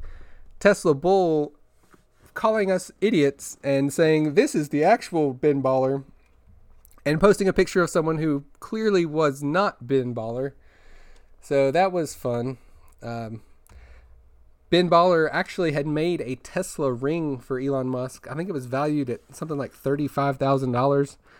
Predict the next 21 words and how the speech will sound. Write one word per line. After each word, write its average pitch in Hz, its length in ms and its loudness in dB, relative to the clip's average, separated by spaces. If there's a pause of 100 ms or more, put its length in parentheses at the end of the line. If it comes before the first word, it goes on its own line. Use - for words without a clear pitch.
(220)
So - 180 0
about, 156 340 4
<laughs> - 40 -10
about 151 260 2
the 139 80 0
price 156 340 0
of 135 80 -6
a, 123 320 -2 (480)
a 120 220 -4
lower 139 360 4
end 135 480 0
Model 139 320 -2
three. 135 520 -4 (880)
But 127 300 -2 (880)
Ben 175 400 0
actually 175 340 -2
has 160 140 -2
a 156 80 2
child 156 480 2
who 151 140 0
has 135 200 -2